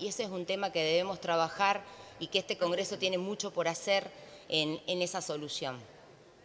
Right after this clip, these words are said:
Esta medida que se toma hoy, como les decía, es un paliativo, pero es un desahogo muy importante para los productores porque les va a permitir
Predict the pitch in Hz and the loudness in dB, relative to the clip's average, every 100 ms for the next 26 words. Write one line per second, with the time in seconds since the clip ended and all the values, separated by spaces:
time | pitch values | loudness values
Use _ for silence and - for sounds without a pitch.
0 | - - - - - - - - - - | -20 -20 -20 -18 -18 -20 -20 -20 -20 -20
1 | - - - - - - - 233 254 - | -20 -20 -20 -20 -20 -20 0 6 6 10
2 | 262 226 214 208 247 269 262 214 196 190 | 8 8 6 4 4 8 10 10 6 0
3 | 196 180 233 240 214 220 254 269 247 202 | -2 2 2 6 8 8 8 6 2 -2
4 | 180 175 180 180 247 233 226 233 - 196 | 0 2 0 2 4 4 2 -2 2 4
5 | 196 196 269 277 269 208 220 220 226 214 | 4 2 2 4 4 2 -4 -2 -4 -2
6 | 185 - 185 208 226 220 233 262 254 214 | -2 2 4 4 2 0 2 2 0 -2
7 | 214 240 233 226 196 196 185 - 208 214 | 0 0 0 0 0 0 -2 -4 -4 -2
8 | - 262 254 196 180 175 170 208 220 220 | 2 2 2 -2 -2 0 2 2 2 0
9 | 208 202 - 233 220 | 0 -4 -4 -4 -6